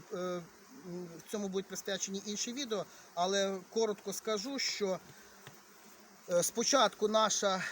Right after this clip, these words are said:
сімейка, об'єднана через перегородку, буде розвиватися як двохсімейна,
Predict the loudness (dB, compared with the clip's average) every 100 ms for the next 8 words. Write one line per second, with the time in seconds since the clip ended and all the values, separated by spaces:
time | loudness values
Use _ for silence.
0 | -6 -10 -12 -12 -10 -6 -2 2 4 4
1 | 2 0 0 0 -2 0 -2 -6 -6 -6
2 | -8 -8 -6 -4 -2 -4 -4 -8 -4 -2
3 | -2 -4 -4 -4 -4 -4 -6 -6 -8 -20
4 | -20 -20 -14 -6 0 2 2 -2 -2 0
5 | 0 0 -4